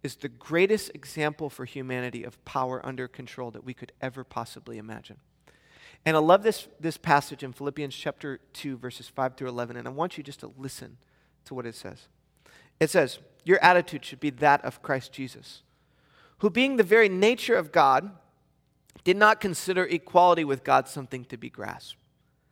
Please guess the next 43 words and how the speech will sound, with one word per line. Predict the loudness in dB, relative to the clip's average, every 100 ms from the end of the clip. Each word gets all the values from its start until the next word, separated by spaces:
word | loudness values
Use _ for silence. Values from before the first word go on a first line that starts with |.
| _ _
but | -8 -6
he |
made | 0 0
himself | 0 -4 -10 -8
nothing, | -6 -6 -6 -14
taking | -12 -12 -12 -14
the |
very | -10 -8 -8
nature | -12 -14 -16
of | -16
a | -18
servant." | -18 -18 -20 _ _ _ _ _ _ -10
See, | -8
Jesus, | -4 -2 -2 -4 -10
for | -6 -6
eternity | -4 -6 -2 -4
in | -4
the | -8
past, | 0 0 0 -4 -20 _ _ _ _ _ _ -20
seated | -8 0 2 2
on | 0
a | -6
throne | -6 -6 -4
in | -6
heaven | -6 -8 -8 -18 -16
with | -16 -16 _
all | -2 6 8 8 6 0 -16 -8
the | -8
privileges | -4 -2 0 -2 -4 -10 -12 -16 -14 -12
of | -8
God. | -4 -4 -4 -10 _ _ _ _ _ _ -4
And | -4
the |
scripture | -4 -4 -4 -6
says | -4 -4 -4
that | -10
he | -10 -12 -10 -8
emptied | -8 -8 -12
himself | -12 -12 -12 -12 -12
for | -14
a |
season | -14 -12 -8 -8 -10 -16
of | -16